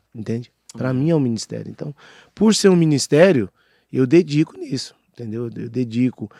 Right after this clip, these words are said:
Speaker 1: Agora, é, de um tempo pra cá, a música ela deu uma esticada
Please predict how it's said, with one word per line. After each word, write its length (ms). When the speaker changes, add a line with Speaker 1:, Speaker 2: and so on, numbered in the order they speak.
Speaker 1:
Agora, 500
é, 320
de 240
um 80
tempo 200
pra 120
cá, 220
a 60
música 360
ela 300
deu 180
uma 100
esticada 600